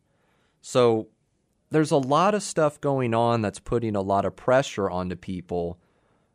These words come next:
not just the people that are at the bottom, but also the people that are at the top. But interestingly,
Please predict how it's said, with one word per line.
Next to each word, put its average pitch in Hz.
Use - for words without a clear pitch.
not 143
just 147
the 127
people 107
that 92
are 92
at 85
the -
bottom, 135
but 123
also 101
the 92
people 90
that 82
are 82
at 85
the 73
top. -
But 110
interestingly, 113